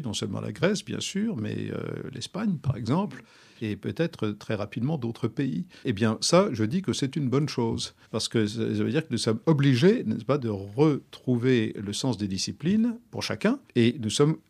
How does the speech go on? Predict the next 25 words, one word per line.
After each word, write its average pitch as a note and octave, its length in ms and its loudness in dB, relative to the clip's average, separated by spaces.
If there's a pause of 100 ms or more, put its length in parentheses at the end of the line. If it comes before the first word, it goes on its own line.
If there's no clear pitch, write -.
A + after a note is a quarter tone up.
également C3 600 4
obligés G#2+ 500 2
de C#3+ 80 -2
mettre G2+ 240 -2
en G2 60 -6
place C#3+ 200 -2
des A#2+ 120 -2
mécanismes, A2 720 -2
de G#2+ 100 -4
gou-, G#2 220 -4
ces G#2 180 -2
fameux A#2+ 240 4
mécanismes A2+ 460 0
de A2+ 80 -2
gouvernance G#2 640 -2
que, G#2+ 200 -4
qu'on - 160 -6
n'a A2 100 -6
jamais, A2 340 0
euh, G#2+ 220 -4
voulu G#2+ 280 -6
mettre A#2+ 240 -4
en A#2 40 -4
place C#3 220 -6
jusqu'ici. - 480 -8